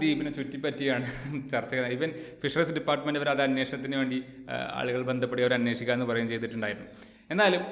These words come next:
ഇതിന്റെ സത്യാവസ്ഥ നമ്മുടെ സുഹൃത്തായിട്ടുള്ള ആ-, ആ-, ആർക്ക് അർജുൻ, അദ്ദേഹം കണ്ടെത്തിയിട്ടുണ്ട്. ആ, പുള്ളി Open സ്ട്രീറ്റ് മാപ്പൊക്കെയുമായി ബന്ധപ്പെട്ട അല്ലെങ്കിൽ ജിയോ സ്പേഷ്യൽ ഡാറ്റയിലൊക്കെ research ചെയ്യുന്ന ചങ്ങാതിയാണ്.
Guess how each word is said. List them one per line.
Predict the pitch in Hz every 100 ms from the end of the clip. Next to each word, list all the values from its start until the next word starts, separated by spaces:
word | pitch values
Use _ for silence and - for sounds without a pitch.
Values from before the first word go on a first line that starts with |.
| -
ഇതിന്റെ | 143 165
സത്യാവസ്ഥ | 160 - 175 170 160 156 151
നമ്മുടെ | 147 160
സുഹൃത്തായിട്ടുള്ള | 151 135 - 135 127 127 123 - - - -
ആ-, | - - 120
ആ-, | - 139
ആർക്ക് | 156 175 151
അർജുൻ, | 131 131 - - - - 139
അദ്ദേഹം | 127 135 135 135
കണ്ടെത്തിയിട്ടുണ്ട്. | 127 131 135 143 120 110 160 - - - -
ആ, | 135 139
പുള്ളി | 156 165 170 - 127 - - - 147
Open | 156 147
സ്ട്രീറ്റ് | 160 151
മാപ്പൊക്കെയുമായി | 147 151 143 147 143
ബന്ധപ്പെട്ട | 143 139 135
അല്ലെങ്കിൽ | 139 135 131
ജിയോ | 147
സ്പേഷ്യൽ | 143 135 151 135
ഡാറ്റയിലൊക്കെ | 131 135 135 135 131 127 - 120
research | 131 131 143
ചെയ്യുന്ന | 131 123 123 131
ചങ്ങാതിയാണ്. | 117 117 117 117 117